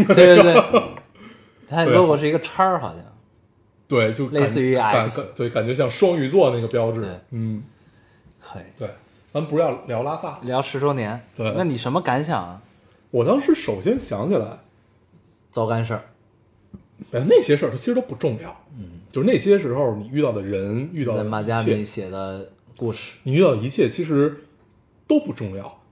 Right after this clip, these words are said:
Speaker 1: 真正重要的就是那个状态下你自己是什么样子的。
Speaker 2: 嗯。
Speaker 1: 就是你其实真正怀念的也不是那会儿的，呃，的生活或者怎么样，其实就是那会儿自己的状态，是一种，怎么讲，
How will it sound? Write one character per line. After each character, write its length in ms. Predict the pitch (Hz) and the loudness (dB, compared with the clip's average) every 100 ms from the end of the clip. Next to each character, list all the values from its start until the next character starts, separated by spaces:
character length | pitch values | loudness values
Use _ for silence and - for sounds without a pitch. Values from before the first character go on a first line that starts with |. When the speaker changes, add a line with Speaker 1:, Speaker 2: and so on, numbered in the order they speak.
| - | -2
Speaker 1:
真 180 | 262 | 0
正 180 | 254 135 | 2 0
重 160 | 120 147 | 0 -2
要 160 | 113 | -2
的 60 | 107 | -6
就 160 | 113 113 | -6 -6
是 120 | 117 | -4
那 180 | 170 107 | -4 -4
个 80 | 104 | -8
状 180 | - 135 | -6 -6
态 120 | 113 | -6
下 280 | 113 110 101 110 | -8 -8 -10 -12
你 160 | 98 | -12
自 180 | - 190 | -8 -8
己 140 | 135 - | -8 -14
是 140 | 113 | -14
什 120 | 113 | -12
么 80 | 104 | -10
样 220 | 110 104 | -10 -10
子 60 | 101 | -14
的。 60 | 104 | -12
Speaker 2:
嗯。 160 | 101 | -10
Speaker 1:
就 100 | 90 | -6
是 80 | 117 | -4
你 140 | 104 | -6
其 200 | 101 - | -8 -6
实 160 | 220 190 | -4 -4
真 200 | 190 254 | -6 -8
正 120 | 156 | -8
怀 200 | - - | -12 -8
念 120 | 123 | -6
的 60 | 135 | -6
也 100 | 110 | -8
不 200 | - 117 | -12 -12
是 280 | 117 135 - - _ - | -4 -4 -4 -20 _ -2
那 180 | 175 | 0
会 160 | 113 104 | 0 -6
儿 80 | 107 | -6
的， 320 | 107 98 101 - _ _ _ _ _ | -4 -4 -6 -14 _ _ _ _ _
呃， 460 | - 110 98 98 98 - - | -6 -2 -2 -2 -6 -16 -12
的 100 | 113 | -12
生 320 | - 175 190 | -4 -2 0
活 180 | 120 107 | -2 -2
或 120 | 123 | -2
者 60 | 110 | -4
怎 100 | 107 | -4
么 80 | |
样， 100 | 113 | -6
其 200 | 120 - | -6 -2
实 120 | 220 208 | -2 0
就 140 | 180 | -2
是 60 | 160 | -2
那 100 | 160 | -4
会 120 | 117 | -8
儿 40 | |
自 120 | - 156 | -12 -12
己 60 | |
的 80 | 113 | -10
状 280 | - 202 - | -2 -2 -2
态， 120 | - 117 - _ _ _ | -12 -16 -16 _ _ _
是 160 | - 143 | -6 -4
一 60 | |
种， 260 | 120 110 107 - - - - _ | -4 -6 -8 -16 -18 -18 -18 _
怎 180 | - | -12
么 80 | 113 | -8
讲， 180 | 135 117 | -6 -8